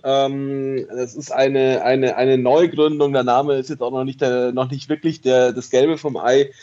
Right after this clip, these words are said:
Das ist im Endeffekt so eine, so eine, äh, war so eine Krücke. Ähm, also die, äh, die, die Gissinger Burm,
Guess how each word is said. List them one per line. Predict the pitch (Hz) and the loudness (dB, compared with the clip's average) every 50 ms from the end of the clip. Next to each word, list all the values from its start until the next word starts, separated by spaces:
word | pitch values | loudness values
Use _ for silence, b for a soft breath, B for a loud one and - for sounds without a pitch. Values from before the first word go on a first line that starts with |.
| B B B B B B B _ | B B B B B B B _
Das | 127 113 - | -4 -2 0
ist | 165 160 - | -2 -4 -2
im | 160 147 | -2 2
Endeffekt | 143 143 147 160 160 151 - 165 151 143 147 - | 2 2 4 4 2 2 2 0 0 0 -2 -2
so | 147 147 | 0 0
eine, | 143 143 139 139 135 131 | 2 2 2 2 0 0
so | 131 | 0
eine, | 135 135 135 135 131 | 0 0 2 2 2
äh, | 117 92 69 - - - - - - - - - - 95 110 107 104 - 87 - - - 69 - - 117 | 0 -4 -8 -16 -20 -20 -18 -18 -18 -18 -18 -18 -18 -20 -20 -20 -18 -18 -18 -18 -16 -16 -16 -12 -12 -10
war | 135 127 135 139 151 | -2 0 2 2 2
so | 160 170 | 2 2
eine | 156 151 123 | 2 2 0
Krücke. | - - - - 190 208 196 170 135 117 104 92 - _ _ _ | 0 -2 2 2 2 2 2 2 2 2 0 -2 -6 _ _ _
Ähm, | - 120 123 123 123 123 120 123 123 120 | -4 0 0 2 2 0 0 -2 -6 -6
also | 107 127 120 131 123 | -6 -6 -6 -6 -8
die, | - 131 135 139 143 143 143 143 139 | -8 -6 -6 -4 -4 -2 0 0 0
äh, | - - 127 131 131 131 127 123 | 0 0 2 2 4 4 4 4
die, | 104 131 127 123 - | 2 -2 -6 -6 -10
die | - - 131 131 123 113 - | -6 -2 -2 -2 -2 -2 0
Gissinger | - 160 160 165 160 156 143 131 | 0 0 2 2 2 2 0 0
Burm, | 131 - 160 170 190 208 214 214 220 226 | 2 2 4 4 4 2 2 0 -4 -12